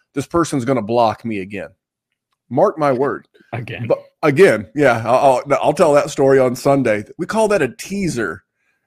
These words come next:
Speaker 1: in the, in the business. But, um, I've got two tonight. Two.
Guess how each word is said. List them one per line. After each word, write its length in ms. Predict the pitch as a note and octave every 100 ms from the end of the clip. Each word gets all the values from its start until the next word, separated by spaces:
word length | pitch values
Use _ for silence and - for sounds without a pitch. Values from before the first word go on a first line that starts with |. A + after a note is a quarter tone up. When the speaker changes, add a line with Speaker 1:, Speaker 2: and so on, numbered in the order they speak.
| -
Speaker 1:
in 140 | C#3
the, 120 | C3+
in 160 | D3 C#3
the 60 | B2
business. 500 | C3 B2 A#2+ A2 - _ _ _ C3
But, 460 | C#3+ C#3 B2+ - _ _ _ -
um, 580 | C3+ C3 A#2+ A#2 A2 - _ -
I've 160 | G3 G#3
got 220 | A3 -
two 280 | - G3 D#3
tonight. 360 | A2+ F2+ - _ _ _ - - -
Two. 420 | G#3 E3 G#2+